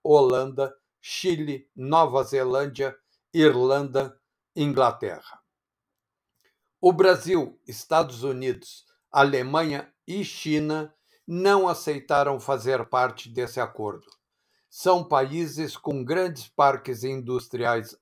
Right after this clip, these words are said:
automotivos e produtores de combustíveis fósseis para a geração de energia. Tem mais: não há acordo no setor automotivo mundial. A Ford,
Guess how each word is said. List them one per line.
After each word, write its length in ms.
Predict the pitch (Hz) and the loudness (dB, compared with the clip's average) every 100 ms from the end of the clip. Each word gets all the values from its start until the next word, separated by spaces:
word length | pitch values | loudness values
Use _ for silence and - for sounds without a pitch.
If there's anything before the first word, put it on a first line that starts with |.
| - | 2
automotivos 1300 | 156 165 151 139 127 120 117 170 165 147 160 - - _ _ - | 4 4 -2 -4 -4 -6 -8 -6 -6 -6 -10 -12 -20 _ _ -4
e 140 | 170 | -4
produtores 960 | 156 185 170 151 151 - 165 147 131 113 | -2 0 0 0 -2 0 -2 -2 -8 -12
de 100 | 131 | -8
combustíveis 1000 | - 151 131 120 - 160 131 131 113 - | 0 0 -2 -10 -10 -6 -2 -2 -2 -8
fósseis 800 | - 151 151 - 143 131 120 - _ _ _ | -4 0 0 0 -8 -8 -12 -20 _ _ _
para 200 | 156 143 | 4 6
a 60 | 117 | 2
geração 580 | 123 131 120 - 139 | 0 -2 -4 -6 -8
de 120 | 120 127 | -4 -4
energia. 600 | 120 113 98 95 87 - _ _ _ _ _ _ _ _ _ _ _ _ | -4 -6 -8 -16 -20 -20 _ _ _ _ _ _ _ _ _ _ _ _
Tem 220 | 202 196 | 10 10
mais: 640 | 180 151 123 101 - - _ 170 | 8 4 4 -2 -12 -20 _ -8
não 500 | 185 202 202 185 170 | 0 4 4 4 2
há 280 | 170 170 - | 2 0 -2
acordo 720 | 143 - 151 156 151 139 147 | -2 -2 0 0 0 -4 -8
no 180 | 147 139 | -6 -6
setor 480 | 143 143 151 139 | -6 -4 -2 0
automotivo 1120 | 135 135 - 143 131 117 - 135 139 117 139 - | 0 0 -2 -4 -4 -8 -8 -8 -8 -8 -10 -12
mundial. 840 | 131 131 139 123 113 120 98 87 _ _ - | -12 -8 -6 -4 0 0 0 -4 _ _ 2
A 160 | 139 | 2
Ford, 500 | - - 180 139 104 | 2 4 6 6 0